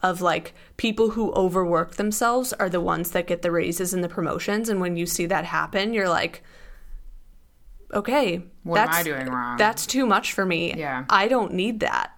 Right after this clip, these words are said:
Speaker 2: Yeah.
Speaker 1: Or do, like, is that important to you? But I don't know. I think that's something that makes me nervous. And, like, I've heard, I've seen and heard a lot of people who are like, "I haven't taken a vacation in two years."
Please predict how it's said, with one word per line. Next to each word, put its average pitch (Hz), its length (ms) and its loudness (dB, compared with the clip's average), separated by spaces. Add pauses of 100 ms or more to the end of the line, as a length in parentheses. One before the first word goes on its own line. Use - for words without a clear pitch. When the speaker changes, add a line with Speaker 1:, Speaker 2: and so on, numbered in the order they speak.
Speaker 2:
Yeah. 202 80 4
Speaker 1:
Or 208 100 8
do, 190 300 -4 (180)
like, 170 220 -2
is 180 160 -2
that 185 120 2
important 165 420 -2
to 226 60 -6
you? 269 300 0 (640)
But 185 460 2 (1040)
I 185 140 2
don't 160 140 -2
know. - 300 -6
I 196 120 -2
think 190 400 -4 (440)
that's 190 260 0
something 190 260 0
that - 260 -4 (120)
makes 185 320 -2
me 170 120 0
nervous. 175 400 0
And, 180 120 0
like, 165 260 0
I've 175 120 -2
heard, - 200 -6
I've 185 160 0
seen 196 360 0
and 180 160 -2
heard 165 300 0
a 202 60 2
lot 175 200 4
of 165 100 -10
people 180 320 -2
who 190 80 -2
are 180 120 2
like, 170 240 2
"I 214 100 -4
haven't 240 180 -2
taken 190 280 -4
a 185 40 -6
vacation 202 420 -4
in 165 100 -2
two 180 140 -6
years." - 560 -4